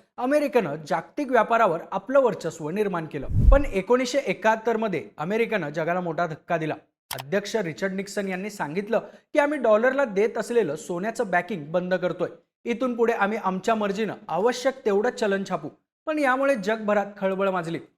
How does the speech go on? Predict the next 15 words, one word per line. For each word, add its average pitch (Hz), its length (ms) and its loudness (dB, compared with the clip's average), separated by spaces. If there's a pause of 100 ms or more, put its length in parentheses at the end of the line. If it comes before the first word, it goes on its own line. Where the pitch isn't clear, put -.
(120)
इतर 190 260 -2
देशांच्या 190 440 -2
लक्षात 185 400 -2
आलं 214 140 4
की, - 340 -4
आपण 277 260 2
डॉलरवर 202 480 4 (140)
अवलंबून 262 540 2
राहिल्यामुळं 220 500 2 (220)
अमेरिका 220 440 0
मनमानी 190 420 -2
करतोय. 175 320 0 (360)
यानंतर 269 380 2
अन्य 220 320 0
देशांनी 208 420 0